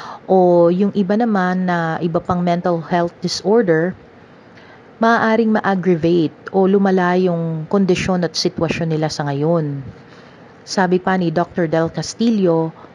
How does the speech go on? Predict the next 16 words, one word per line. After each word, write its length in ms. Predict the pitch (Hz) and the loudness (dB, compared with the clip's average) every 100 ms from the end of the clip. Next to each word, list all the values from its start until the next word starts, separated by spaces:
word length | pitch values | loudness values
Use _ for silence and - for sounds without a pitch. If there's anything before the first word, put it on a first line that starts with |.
| - - | -20 -8
"We 480 | 160 180 208 247 277 - | 0 2 4 2 0 -2
are 240 | 160 147 | -4 -4
healthier 800 | 135 160 160 - 202 214 240 269 - - | -2 -2 -2 -2 0 2 0 -2 -8 -12
when 320 | - 160 151 147 | -4 -4 -2 0
we 240 | 175 202 - | 0 0 -2
are 160 | 160 | -4
socially 560 | 143 - 170 180 214 214 | -4 -2 -2 0 -2 -2
connected 720 | 220 208 170 - - 160 156 147 - - - | -2 -2 -4 -6 -4 -2 -4 -10 -18 -20 -8
and 160 | 285 311 | -6 -6
socially 640 | - 190 185 196 180 185 - | -2 0 0 0 0 0 -2
integrated. 800 | 180 180 175 156 143 139 147 135 139 - - - - | -4 -4 -2 -2 -2 -2 -4 -4 -10 -20 -20 -14 -8
And 160 | 160 | -6
so, 480 | 143 - 170 160 185 | -4 -2 0 2 2
a 80 | 185 | -2
community 640 | 165 160 156 160 185 240 | -6 -6 -4 -4 -2 -4
quarantine 720 | - 214 185 175 165 170 160 | -4 -2 -2 -2 -4 -4 -4